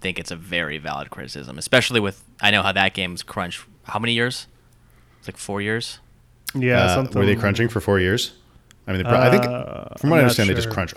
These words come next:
Speaker 3: all the time. Like, that, that
Speaker 2: Right.
Speaker 3: studio, uh, has, has a culture of just working from six to eleven every day. Um, Jason Schreier wrote an incredible book, which really, you should be reading his book about this subject.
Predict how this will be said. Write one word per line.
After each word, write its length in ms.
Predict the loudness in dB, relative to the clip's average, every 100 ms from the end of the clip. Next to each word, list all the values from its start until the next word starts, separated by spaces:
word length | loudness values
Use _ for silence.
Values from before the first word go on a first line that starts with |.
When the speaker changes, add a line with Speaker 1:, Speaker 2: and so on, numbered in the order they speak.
| -6
Speaker 3:
all 180 | -4 -4
the 80 | -8
time. 320 | -8 -8 -6
Like, 140 | -2 2
that, 200 | 4 4
that 340 | 0 -2 0
Speaker 2:
Right. 240 | 2 4
Speaker 3:
studio, 640 | 4 6 8 8 6 4 0 -8 -20 -4
uh, 340 | 2 2 2 0
has, 420 | -2 -2 -2 -6
has 280 | -6 -6 -6
a 80 |
culture 440 | -6 -6 -6 -6 -8
of 100 | -8
just 220 | -10 -8
working 340 | -8 -8 -10
from 260 | -10 -10 -8
six 380 | -6 -6 -6 -6
to 80 | -6
eleven 340 | -4 -4 -6 -6
every 220 | -8 -6
day. 300 | -4 -6 -8 -14 -20 -20 _
Um, 540 | -4 -2 -2 -4 -6 -12 _ _ _ _ _ _
Jason 260 | 2 4 4
Schreier 360 | 4 6 4 4
wrote 200 | 0 0
an 160 | 0
incredible 540 | 0 0 6 6 8 6
book, 260 | 4 2
which 160 | 0 6
really, 500 | 10 10 10 6 2 -6
you 260 | -8 -6
should 180 | -4 -4
be 120 | -4
reading 240 | -2 -4 -4
his 140 | -8
book 240 | -8 -10 -8
about 240 | -8 -8
this 120 | -10
subject. 480 | -6 -6 -6 -8